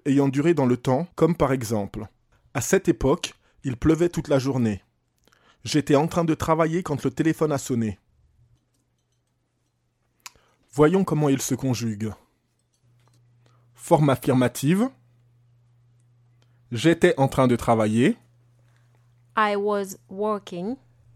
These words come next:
Speaker 1: Forme négative. Je n'étais pas en train de travailler.
Speaker 2: I was not working. I wasn't working.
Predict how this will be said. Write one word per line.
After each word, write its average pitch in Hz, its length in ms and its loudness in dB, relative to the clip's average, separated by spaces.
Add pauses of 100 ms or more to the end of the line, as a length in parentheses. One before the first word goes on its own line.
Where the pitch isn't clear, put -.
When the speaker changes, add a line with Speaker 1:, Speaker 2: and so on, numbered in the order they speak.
(1400)
Speaker 1:
Forme 156 360 6
négative. 143 760 4 (1600)
Je 135 140 2
n'étais 135 280 4
pas 175 140 6
en 151 160 8
train 127 200 2
de 123 80 4
travailler. 117 560 2 (1000)
Speaker 2:
I 233 160 -6
was 196 320 -10
not 214 320 -6 (140)
working. 208 680 -12 (720)
I 202 140 -6
wasn't 196 720 -10 (240)
working. 185 580 -12